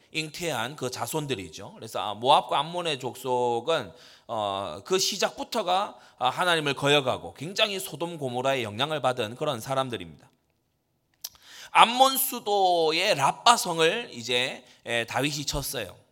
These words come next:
그 배경이 무엇인가 하면은 원래 암몬이 다윗에게 굴복하고 다윗에게 조공도 드리고 그렇게 하기로 했는데 이, 어, 반역한 거예요.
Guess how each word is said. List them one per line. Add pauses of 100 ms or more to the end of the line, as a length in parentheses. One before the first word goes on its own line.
(580)
그
배경이
무엇인가
하면은
원래
암몬이
다윗에게
굴복하고 (280)
다윗에게
조공도
드리고
그렇게
하기로
했는데 (280)
이, (360)
어, (840)
반역한
거예요.